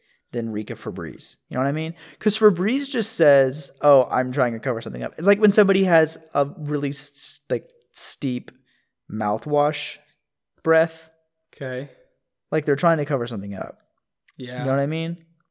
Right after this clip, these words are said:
Speaker 1: Like, that's what Febreze is to
Speaker 2: Like,
Speaker 1: me.
Speaker 2: like that person that uses mouthwash, like, what, three times a day?
Speaker 1: Yeah.
Speaker 2: I hate those people.
Speaker 1: I use it probably once a day. Actually, I don't
Speaker 2: I don't
Speaker 1: anymore. I used
Speaker 2: use,
Speaker 1: to, but
Speaker 2: I don't use mouthwash. I just kinda stick to brushing my teeth.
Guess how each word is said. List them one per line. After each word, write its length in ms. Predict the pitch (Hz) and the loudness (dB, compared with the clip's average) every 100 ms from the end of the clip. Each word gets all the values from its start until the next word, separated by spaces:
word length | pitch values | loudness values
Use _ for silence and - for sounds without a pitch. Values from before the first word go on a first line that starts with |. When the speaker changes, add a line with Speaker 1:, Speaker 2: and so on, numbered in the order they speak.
| _ | _
Speaker 1:
Like, 120 | 139 | 0
that's 200 | 151 156 | 2 2
what 100 | 190 | 0
Febreze 400 | 156 120 113 113 | -2 -2 -2 -2
is 200 | 98 101 | -6 -8
to 100 | 143 | -6
Speaker 2:
Like, 100 | 131 | -6
Speaker 1:
me. 160 | 113 143 | -8 -10
Speaker 2:
like 240 | 139 131 131 | -8 -8 -8
that 180 | 123 | -10
person 320 | - 120 117 123 | -8 -8 -8 -10
that 100 | 110 | -10
uses 280 | 120 120 | -10 -10
mouthwash, 520 | 117 110 113 120 120 - | -12 -14 -14 -12 -12 -12
like, 240 | 107 - | -14 -16
what, 240 | 113 - - | -18 -18 -18
three 180 | 120 | -16
times 280 | 123 123 127 | -14 -12 -12
a 60 | 123 | -10
day? 240 | 123 123 - - | -10 -12 -14 0
Speaker 1:
Yeah. 400 | 175 147 67 - - _ _ _ _ _ _ _ _ _ _ | 4 4 2 -8 -20 _ _ _ _ _ _ _ _ _ _
Speaker 2:
I 60 | 131 | -20
hate 180 | 139 - | -20 -20
those 160 | - _ | -20 _
people. 380 | - _ - - _ _ | -20 _ -20 -20 _ _
Speaker 1:
I 120 | 143 | 0
use 280 | 202 208 165 | 2 2 -2
it 40 | 143 | -4
probably 200 | 135 120 | -6 -4
once 220 | 120 139 | -6 -6
a 60 | |
day. 280 | 104 98 127 - _ _ _ _ _ _ _ _ _ | -6 -8 -10 -18 _ _ _ _ _ _ _ _ _
Actually, 340 | 196 285 349 | 6 8 6
I 80 | 269 | 4
don't 120 | 220 | 4
Speaker 2:
I 40 | 233 | 2
don't 40 | |
Speaker 1:
anymore. 180 | 135 117 | 0 0
I 40 | |
used 180 | 139 - | 2 2
Speaker 2:
use, 60 | 226 | 0
Speaker 1:
to, 140 | 120 117 | -4 -4
but 100 | 123 | -4
Speaker 2:
I 20 | |
don't 140 | 233 220 | -4 -6
use 100 | 160 | -6
mouthwash. 420 | 135 131 123 131 | -8 -10 -12 -12
I 40 | |
just 180 | 160 214 | -12 -12
kinda 200 | - 208 | -12 -12
stick 220 | - 156 - | -10 -10 -10
to 60 | |
brushing 340 | 127 123 - 117 | -10 -10 -12 -16
my 80 | |
teeth. 320 | 131 - - | -18 -20 -20